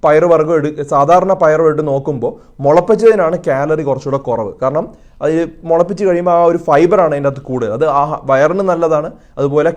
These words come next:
കാലറിയും കുറവായതുകൊണ്ട് പെട്ടെന്ന് വയറും നിറയും, നമുക്ക്, ആ, ഈ വെയിറ്റ് കുറയാനായിട്ട് ഹെൽപ്പ് ചെയ്യും. അപ്പം ഈ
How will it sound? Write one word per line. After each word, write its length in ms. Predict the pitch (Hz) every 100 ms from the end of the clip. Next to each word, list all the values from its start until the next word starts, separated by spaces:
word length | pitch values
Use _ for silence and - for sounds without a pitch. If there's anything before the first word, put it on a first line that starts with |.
| 139
കാലറിയും 420 | 131 156 175 190
കുറവായതുകൊണ്ട് 500 | 160 151 151 147 147 143
പെട്ടെന്ന് 300 | 135 165 190
വയറും 240 | 160 156 208
നിറയും, 260 | 170 139 - - _ -
നമുക്ക്, 240 | 135 139 151 151 - 135
ആ, 40 | 131 131
ഈ 20 | 143 139 135 - 135
വെയിറ്റ് 240 | 147 156 160
കുറയാനായിട്ട് 400 | 143 143 131 139
ഹെൽപ്പ് 200 | 127 110 101
ചെയ്യും. 120 | - - _ -
അപ്പം 140 |
ഈ 20 | 190